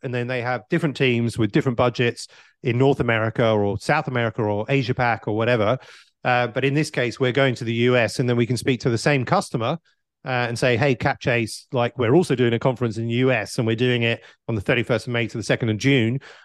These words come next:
Are you interested?" Uh, and then, you know, uh, more often than not, they say yes and, you know, send over the details, and then they sign up for that. But,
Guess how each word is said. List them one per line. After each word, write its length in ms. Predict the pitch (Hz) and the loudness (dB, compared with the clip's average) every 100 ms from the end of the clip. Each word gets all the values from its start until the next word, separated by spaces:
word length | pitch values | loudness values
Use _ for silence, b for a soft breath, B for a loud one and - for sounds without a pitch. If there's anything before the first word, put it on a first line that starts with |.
| B | B
Are 160 | - 143 | 0 0
you 160 | 123 127 | 2 0
interested?" 640 | 147 123 107 - 117 135 - b b - | 2 0 -2 0 -2 -2 -12 b b -6
Uh, 320 | 123 123 120 117 | 0 0 0 -4
and 180 | 127 120 | -6 -4
then, 320 | 120 120 120 | -4 -4 -6
you 180 | - 123 | 0 2
know, 160 | 110 127 - _ - | 2 0 -6 _ -4
uh, 280 | 131 120 120 - | 0 2 0 -4
more 220 | 139 120 | 0 2
often 180 | 117 127 | 2 0
than 160 | 120 117 | -2 0
not, 160 | 127 | 0
they 100 | 117 | 0
say 140 | 110 117 | -2 0
yes 400 | 117 127 - - | 2 2 0 -4
and, 140 | 110 | 0
you 80 | 110 | 2
know, 160 | 110 107 | 2 0
send 220 | - 120 | -2 2
over 120 | 117 | 2
the 100 | 110 | 2
details, 500 | 127 120 - 117 113 | 0 0 2 2 2
and 80 | 113 | 0
then 80 | 117 | -2
they 120 | 113 | -2
sign 260 | - 127 117 | 0 0 0
up 100 | - | -2
for 80 | |
that. 240 | 127 127 - B B _ _ - | 0 0 -2 B B _ _ -2
But, 320 | 175 135 | 0 0